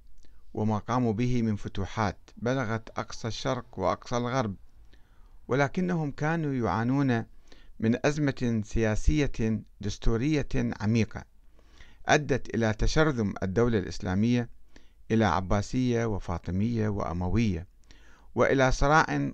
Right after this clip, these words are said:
قومي وهيمنة بعض الجيوش التركية والفارسية على قلب الدولة العباسية في بغداد، وإلى حدوث انقلابات عسكرية عديدة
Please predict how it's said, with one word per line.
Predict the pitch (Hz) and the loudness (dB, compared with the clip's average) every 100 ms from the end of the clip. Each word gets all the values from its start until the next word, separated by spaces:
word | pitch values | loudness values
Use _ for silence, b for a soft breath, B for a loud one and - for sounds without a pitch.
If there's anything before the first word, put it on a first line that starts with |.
| - | -4
قومي | 113 110 127 151 139 143 139 - b b b b 120 | 0 2 2 2 2 2 2 -2 b b b b 0
وهيمنة | 117 123 120 151 143 - | 4 4 4 4 4 4
بعض | 117 107 110 | 2 2 0
الجيوش | 95 101 110 131 - | -2 0 2 2 0
التركية | 107 - 101 - 139 127 101 95 76 | -4 -2 -2 -2 0 0 0 -4 -6
والفارسية | 62 120 127 123 104 98 113 98 87 90 - b b b b - | -2 -2 0 -2 -2 0 2 2 0 -4 -8 b b b b -2
على | 135 131 110 | 2 4 2
قلب | - 156 123 | 2 2 0
الدولة | 110 110 143 139 | 0 4 4 4
العباسية | 107 104 107 104 147 127 | 0 0 0 -2 -2 -2
في | - 110 101 | -2 -2 -2
بغداد، | 90 85 90 80 - - - - b b b b - | -2 -2 -2 -2 -6 -18 -18 -18 b b b b 2
وإلى | 117 143 127 | 4 6 6
حدوث | 139 143 175 - - | 4 4 4 2 -4
انقلابات | 135 131 131 123 139 175 - - | -2 2 4 6 6 4 0 -2
عسكرية | 123 - 123 147 165 | -2 0 2 4 2
عديدة | - 214 147 147 101 | 2 2 4 4 0